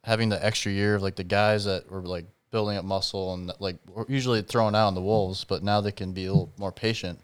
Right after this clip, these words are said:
Do you think, how much do you think that will be, like, good for Iowa State? Like, pl-, teams like Iowa State where team, players that usually leave early, but they usually come and stay and develop, having one more extra year of that, how much do you think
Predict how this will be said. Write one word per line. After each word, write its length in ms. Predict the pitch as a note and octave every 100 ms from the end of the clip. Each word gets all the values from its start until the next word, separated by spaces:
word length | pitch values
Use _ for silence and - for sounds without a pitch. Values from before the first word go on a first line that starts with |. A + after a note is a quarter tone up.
| _ _
Do 220 | - -
you 40 | A#2
think, 160 | A#2
how 140 | A2+ C3+
much 260 | C3 -
do 60 | A2+
you 60 |
think 200 | A2 G#2 F#2
that 160 | F#2+
will 160 | F2+ F2+
be, 220 | F2+ F2+
like, 200 | E2+ D#2+ _ _ _ _ _ _ _ _
good 140 | A2+ G2+
for 140 | F#2+
Iowa 180 | F2+ F2+
State? 320 | - F#2+ F2 - -
Like, 140 | A2 -
pl-, 140 | - _
teams 220 | - D3 A#2+
like 100 | G2+
Iowa 160 | F#2+
State 300 | F2+ - F#2
where 280 | F2+ F2+ E2+ _ _ _ _ _ _ _ _ _ _
team, 180 | - D3
players 340 | - - E3+ C#3+
that 80 |
usually 280 | A#2 A2 F#2+ D#2+
leave 220 | G2+ G2
early, 400 | E2+ F#2+ E2 D#2+ F#2 A2+ _
but 120 | F#2 F2
they 100 | G#2
usually 220 | G#2 G2
come 240 | - G#2
and 80 | F#2+
stay 260 | - G2 F#2+
and 120 | F#2+
develop, 360 | F#2 F#2+ F#2 -
having 260 | G#2+ G2+ F#2+
one 120 | A2
more 160 | A2 G2+
extra 300 | G2 - F2+
year 240 | F#2 F#2+ F#2
of 80 |
that, 240 | E2+ E2 D#2 G2+
how 80 |
much 180 | G2 F2+
do 60 | F#2
you 60 |
think 220 | F2+ F2+